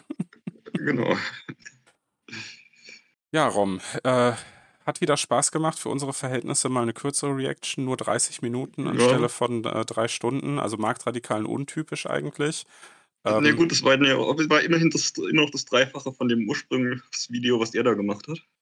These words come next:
Speaker 2: Das stimmt allerdings, ja. Okay, dann so im Verhältnis gesetzt haben wir dann doch wieder gegönnt, würde ich sagen, dem Publikum.
Speaker 1: Ja,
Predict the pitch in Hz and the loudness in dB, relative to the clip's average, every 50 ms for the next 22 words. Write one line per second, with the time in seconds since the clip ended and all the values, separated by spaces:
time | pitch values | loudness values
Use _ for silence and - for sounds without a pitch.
0 | _ _ _ - 110 - - - 143 127 - 87 82 85 85 - - - - - | _ _ _ -4 -2 0 0 0 0 -2 -4 -6 -6 -6 -8 -8 -10 -10 -10 -8
1 | - - - - 95 92 - 101 113 - - 151 - - - 98 92 107 110 117 | -6 -6 -4 -2 0 0 0 0 0 0 0 -2 0 0 -2 0 2 2 2 2
2 | 113 110 107 117 117 117 113 113 - - 117 117 117 117 - 131 - - 123 113 | 2 0 2 2 2 2 2 0 0 -2 0 0 0 0 0 0 0 0 0 0
3 | 110 110 110 - - - 104 107 104 98 98 98 101 101 - - 101 90 95 95 | 2 2 0 0 0 0 0 -2 -2 -2 -2 -2 -4 -6 -6 -6 -6 -4 -4 -6
4 | 92 87 - 82 82 87 - - - - - - - - - - - - 90 90 | -6 -6 -6 -6 -6 -6 -10 -12 -14 -14 -12 -10 -8 -8 -6 -6 -8 -8 -10 -10
5 | - - - 85 - - - - - - - - 143 147 127 123 107 110 | -10 -10 -12 -12 -12 -14 -14 -14 -14 -12 -6 -2 -2 0 2 2 2 0